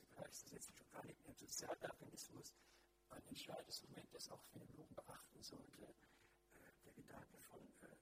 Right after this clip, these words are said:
Darwin, äh, dass das Leben erfinderisch ist, äh, Antworten auf neue Situationen der Umwelt, äh, neue Lebensformen erfindet. Teleologisch kann man so etwas nicht denken. Teleolo-,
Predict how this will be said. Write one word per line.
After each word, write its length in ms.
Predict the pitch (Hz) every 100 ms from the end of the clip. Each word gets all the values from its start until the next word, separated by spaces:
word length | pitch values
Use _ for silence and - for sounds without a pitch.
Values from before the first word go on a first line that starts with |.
| - -
Darwin, 400 | - - - - -
äh, 120 | - -
dass 140 | -
das 220 | - - -
Leben 340 | - - - -
erfinderisch 720 | - - - - - - - -
ist, 180 | - - - -
äh, 60 | - -
Antworten 500 | - - 160 - - - -
auf 160 | - - -
neue 280 | - -
Situationen 840 | - - - - - - - - - - - -
der 140 | - -
Umwelt, 540 | - - - - - - - - - -
äh, 120 | - - -
neue 340 | - - - -
Lebensformen 720 | - - - - - - - -
erfindet. 500 | - - - - - - - - - -
Teleologisch 800 | - - - - - - - - - -
kann 160 | -
man 160 | - -
so 140 | -
etwas 360 | - - - -
nicht 160 | -
denken. 420 | - - - - -
Teleolo-, 340 | - - -